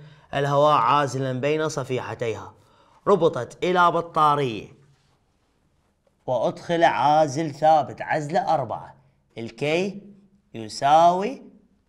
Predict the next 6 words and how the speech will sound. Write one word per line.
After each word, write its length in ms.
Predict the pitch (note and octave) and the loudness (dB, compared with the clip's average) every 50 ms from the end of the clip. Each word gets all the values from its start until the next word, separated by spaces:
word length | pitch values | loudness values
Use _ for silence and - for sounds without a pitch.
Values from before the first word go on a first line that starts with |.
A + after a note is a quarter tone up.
| - | 6
أربعة. 460 | E3+ E3 D3+ B2+ G#2+ G2 E2+ - - - _ _ _ _ _ _ _ _ _ _ _ _ _ _ _ _ _ _ _ _ _ _ _ _ _ _ _ _ _ _ _ _ _ _ _ _ _ _ _ _ _ _ _ _ _ _ _ _ _ _ _ _ _ _ _ _ _ _ _ _ _ _ _ _ _ _ _ _ _ _ _ _ _ _ _ _ _ _ _ _ _ _ _ _ - - _ _ _ - | 6 6 6 4 0 -8 -14 -16 -18 -20 _ _ _ _ _ _ _ _ _ _ _ _ _ _ _ _ _ _ _ _ _ _ _ _ _ _ _ _ _ _ _ _ _ _ _ _ _ _ _ _ _ _ _ _ _ _ _ _ _ _ _ _ _ _ _ _ _ _ _ _ _ _ _ _ _ _ _ _ _ _ _ _ _ _ _ _ _ _ _ _ _ _ _ _ -20 -20 _ _ _ -4
والمتسعة 840 | D3+ D#3+ E3 E3+ E3+ E3+ - - G#3+ G3 - G#3 E3 D#3 F3 F#3 F#3 | -2 -2 -2 -2 -4 -2 0 2 2 2 2 2 4 4 4 4 4
ما 280 | F3+ F3 D#3+ D3+ D3+ C#3 | 2 2 0 0 -2 0
زالت 540 | B2+ E3 F3 F3 F3 E3+ E3+ E3 E3 E3 | 2 4 6 6 6 6 4 2 0 -2
موصولة 520 | C#3+ C#3+ C3+ C3 B2 - - E3+ F3 E3+ E3 | -4 -4 -4 -4 -6 -4 -4 -2 -2 -2 -2
بالبطارية، 800 | D3 D3+ B2+ B2 A#2 A#2 - A#2+ G#2+ G2+ G2 F#2+ F2 E2+ E2+ | -4 -4 -6 -6 -8 -8 -8 -10 -10 -8 -10 -12 -14 -18 -20